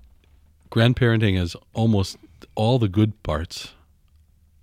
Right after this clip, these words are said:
of dealing with little ones and none of the <laughs> challenges.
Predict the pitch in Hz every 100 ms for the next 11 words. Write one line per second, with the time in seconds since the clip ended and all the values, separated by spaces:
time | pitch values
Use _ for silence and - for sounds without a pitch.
0 | _ _ - 92 - 156 104 98 90 85
1 | 90 87 82 80 82 - 92 85 92 98
2 | 92 90 - 95 113 151 - 233 - -